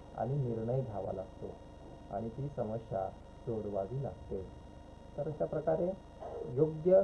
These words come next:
किंवा सर्वोत्कृष्ट पर्यायाची निवड किंवा योग्य अशा पर्यायाने समस्येचे समाधान हा सुद्धा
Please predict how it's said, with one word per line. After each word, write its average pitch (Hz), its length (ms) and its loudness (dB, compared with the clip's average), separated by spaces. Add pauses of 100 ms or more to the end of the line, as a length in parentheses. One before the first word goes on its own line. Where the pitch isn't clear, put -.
(100)
किंवा 151 160 4
सर्वोत्कृष्ट 160 840 2 (880)
पर्यायाची 127 640 4
निवड 117 340 6 (720)
किंवा 156 240 6 (320)
योग्य 147 380 2
अशा 160 260 6
पर्यायाने 131 840 6 (680)
समस्येचे 131 680 0
समाधान 113 580 4 (580)
हा 123 100 -2
सुद्धा 135 480 0